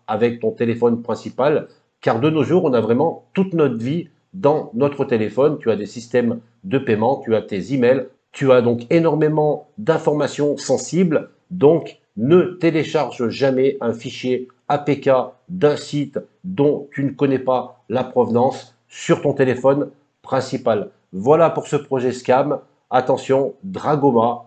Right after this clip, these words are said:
c'est un scam. Si tu l'as, pense à tout désinstaller le plus rapidement possible. Donc je commence à m'apercevoir que la vidéo va être assez longue.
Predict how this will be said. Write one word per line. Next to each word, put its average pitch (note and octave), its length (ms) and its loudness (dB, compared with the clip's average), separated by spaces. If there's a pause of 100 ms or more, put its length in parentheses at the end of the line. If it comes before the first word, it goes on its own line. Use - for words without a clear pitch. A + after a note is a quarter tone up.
c'est C#3+ 280 -2
un B2 80 2
scam. C#3 440 0 (220)
Si - 280 -4
tu C#3 120 -2
l'as, A2+ 360 2
pense D3 340 2
à G#2+ 100 -8
tout - 360 -6 (100)
désinstaller B2+ 800 0 (120)
le D3+ 280 2
plus D3+ 360 -6
rapidement B2+ 600 0
possible. G2 460 -10 (260)
Donc C3+ 200 4
je F3 100 4
commence F3+ 380 2
à C3+ 60 2
m'apercevoir D#3 640 -2
que - 100 -6
la B2 140 2
vidéo C#3+ 340 -2
va B2 100 2
être B2 200 -8 (300)
assez E3 280 2
longue. C#3 460 2